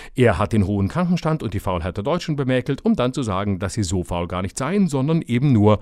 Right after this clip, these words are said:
nicht fleißig genug. Aber umgekehrt wird ein Zirkuszelt draus.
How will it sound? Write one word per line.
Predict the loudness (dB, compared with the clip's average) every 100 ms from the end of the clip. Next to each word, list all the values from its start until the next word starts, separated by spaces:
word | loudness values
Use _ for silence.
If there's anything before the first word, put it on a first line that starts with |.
| -2 0
nicht | 0 0
fleißig | -2 0 0 0
genug. | -2 -2 -6 -20 -20 -20 -20 -4
Aber | 2 6 6 6
umgekehrt | 8 8 6 -2 -2 -4
wird | -8
ein | -6
Zirkuszelt | -2 -2 -2 -6 -6 -8 -8
draus. | -8 -8